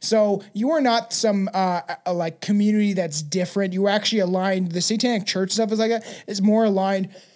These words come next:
<coughs> excuse me, for, uh, a, with the leftist cult ideology than any other religion because they're pushing a-, against religion, which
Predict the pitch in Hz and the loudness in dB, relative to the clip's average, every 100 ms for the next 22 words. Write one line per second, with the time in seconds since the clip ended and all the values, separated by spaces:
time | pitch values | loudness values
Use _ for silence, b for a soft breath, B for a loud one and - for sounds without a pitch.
0 | B B - - - 262 - 220 190 180 | B B 0 2 4 2 4 2 2 0
1 | - 226 220 214 - 185 - 196 185 226 | 4 4 4 0 0 -2 2 2 4 2
2 | 220 180 175 180 180 208 208 - 190 - | 2 -2 0 0 2 0 -2 -2 0 0
3 | - - b _ - - 214 202 208 190 | -2 -6 b _ -12 0 2 2 -4 -2
4 | 190 175 185 185 190 170 175 165 185 175 | -2 0 0 0 -2 -4 -4 -2 -2 -4
5 | - 214 247 233 220 202 190 180 165 160 | -2 0 4 2 2 0 0 0 -2 -2
6 | 294 220 175 170 190 185 175 214 185 202 | -2 0 -2 -2 -2 -2 -2 0 0 -2
7 | 165 - 175 170 202 - - 175 147 143 | -4 -4 -4 0 0 0 -4 -6 -4 -4
8 | 139 113 B B B B 196 208 - | -6 -8 B B B B -2 0 -2